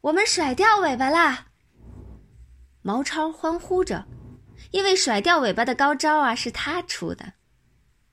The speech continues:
马小跳却并不认为甩掉尾巴是一件多么值得高兴的事情。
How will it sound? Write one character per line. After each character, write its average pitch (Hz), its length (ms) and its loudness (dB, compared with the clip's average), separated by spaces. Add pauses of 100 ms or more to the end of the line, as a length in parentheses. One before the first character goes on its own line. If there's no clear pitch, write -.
(1080)
马 247 360 0
小 185 300 -2
跳 262 380 -6 (120)
却 302 160 -4
并 311 320 4
不 233 100 -2
认 190 220 2
为 180 300 -4 (160)
甩 202 200 -4
掉 269 180 0
尾 202 140 0
巴 190 160 -2
是 233 160 -4
一 226 80 -2
件 226 200 -2
多 269 160 -2
么 233 120 0
值 202 200 -4
得 240 100 -4
高 285 220 0
兴 320 180 0
的 190 100 -2
事 180 160 -4
情。 - 260 -8